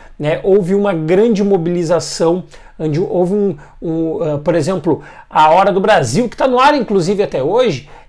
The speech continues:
é, faz parte dessa tentativa de fazer a propaganda do Estado Novo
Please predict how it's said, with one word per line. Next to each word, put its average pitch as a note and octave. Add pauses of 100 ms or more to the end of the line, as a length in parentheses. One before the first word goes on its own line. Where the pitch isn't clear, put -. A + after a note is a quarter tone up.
é, A3+
faz -
parte B3
dessa G3+
tentativa F3 (420)
de D#3+
fazer F#3
a G#3
propaganda D#3 (520)
do F3+
Estado G#3+
Novo A3+